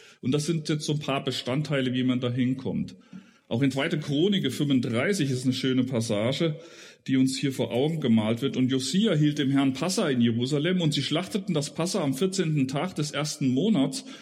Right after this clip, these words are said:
Und er bestellte die Priester zu ihrem Dienst und ermutigte sie zu ihrem Amt im Hause des Herrn.“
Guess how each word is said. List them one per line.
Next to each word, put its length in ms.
Und 140
er 60
bestellte 500
die 100
Priester 460
zu 140
ihrem 320
Dienst 340
und 160
ermutigte 640
sie 460
zu 160
ihrem 400
Amt 340
im 220
Hause 360
des 260
Herrn.“ 460